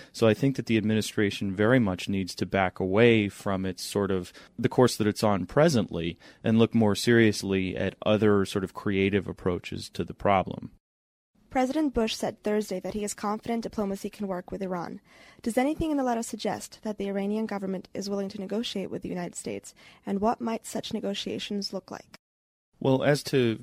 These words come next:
Speaker 1: first, as to President Bush's remark, I'm fairly certain that the, uh, the negotiations that are currently ongoing will fail.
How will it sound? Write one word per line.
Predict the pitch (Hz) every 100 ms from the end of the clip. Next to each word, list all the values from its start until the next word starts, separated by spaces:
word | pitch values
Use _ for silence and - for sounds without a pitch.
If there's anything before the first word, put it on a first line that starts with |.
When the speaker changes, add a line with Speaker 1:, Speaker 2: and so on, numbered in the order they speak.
| -
Speaker 1:
first, | - 156 156 -
as | 110 135
to | -
President | - 135 117 101
Bush's | 151 156 110 98
remark, | 98 95 95 92
I'm | 98 104
fairly | - 147 156 120
certain | 101 117 113 104 101 92
that | 110 101 -
the, | - 101 95 92
uh, | 90
the | 90
negotiations | 101 104 107 107 - 101 104 104 98
that | 101
are | 92
currently | - - 139 90 101
ongoing | 95 90 95 90 90
will | 87
fail. | - 107 92 76 -